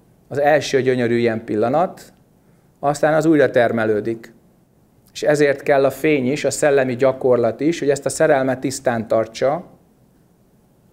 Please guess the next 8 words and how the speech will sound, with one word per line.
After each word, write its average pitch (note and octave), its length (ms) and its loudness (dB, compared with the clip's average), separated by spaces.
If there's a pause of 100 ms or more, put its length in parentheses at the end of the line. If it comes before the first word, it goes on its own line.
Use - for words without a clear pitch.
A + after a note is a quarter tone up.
szeretett D3+ 640 0
és B2+ 200 2
együttélés B2+ 800 0
és B2+ 180 0
egyéb C#3 260 2
minőségeké B2+ 680 0
fordítsa C3 680 0
le, A#2 280 -2